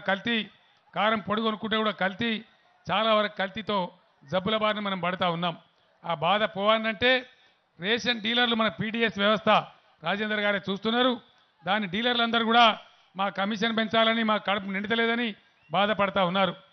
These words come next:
కల్తీ సరుకుల కల్తీ బెడద ప్రజలకు పోవాలన్నా, రైతులకు గిట్టుబాటు ధర రావాలన్నా,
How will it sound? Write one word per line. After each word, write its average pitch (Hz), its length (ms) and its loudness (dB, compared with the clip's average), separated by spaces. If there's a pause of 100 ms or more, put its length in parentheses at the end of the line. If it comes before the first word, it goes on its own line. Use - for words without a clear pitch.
(400)
కల్తీ 226 380 -2
సరుకుల 233 360 0
కల్తీ 214 400 -2
బెడద 214 380 -2
ప్రజలకు 202 400 0
పోవాలన్నా, 202 540 2 (680)
రైతులకు 226 480 0
గిట్టుబాటు 220 360 2
ధర 220 160 0 (160)
రావాలన్నా, 208 500 4